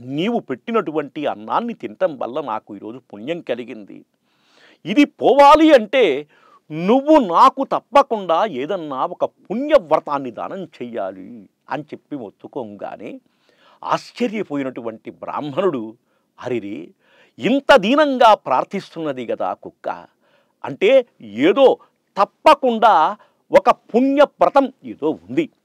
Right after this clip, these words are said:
అందువలనే ఈ విధంగా మాట్లాడుతుంది" అని చెప్పి, అదీ కాకుండా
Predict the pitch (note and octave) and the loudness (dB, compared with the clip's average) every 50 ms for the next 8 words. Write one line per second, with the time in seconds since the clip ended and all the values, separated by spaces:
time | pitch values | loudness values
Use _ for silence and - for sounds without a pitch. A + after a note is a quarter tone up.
0 | _ - B2+ C#3+ E3 G3+ F#3+ E3 C3+ B2 B2 C3+ E3+ D#3 A2 - A#2+ A2 A#2 C3 | _ -4 -4 -4 -4 -4 -4 -4 -4 -4 -4 -6 -8 -8 -10 -12 -12 -8 -4 -2
1 | D#3 D3 A#2+ G2+ F#2+ A#2+ - _ - C#3+ D3 D3 B2 _ - C3 A#2+ A#2 B2 C3 | -2 -2 -2 -4 -8 -10 -6 _ 0 2 2 0 -2 _ -14 -16 -14 -12 -12 -12
2 | B2+ F#2+ F2+ - - - G2 - - E3+ A#3 D4+ - _ _ _ _ _ _ _ | -12 -12 -14 -16 -18 -18 -18 -12 -8 -8 -8 -8 -10 _ _ _ _ _ _ _
3 | _ _ _ _ _ - G2+ F2+ A2 E3+ A#3 - - F3 C#3+ C3+ - D3 D3 D3 | _ _ _ _ _ -18 -16 -12 -10 -10 -10 -6 -6 -6 -6 -4 -6 -8 -6 -6
4 | C3+ C#3+ A2 G2+ A#2 | -6 -6 -6 -8 -10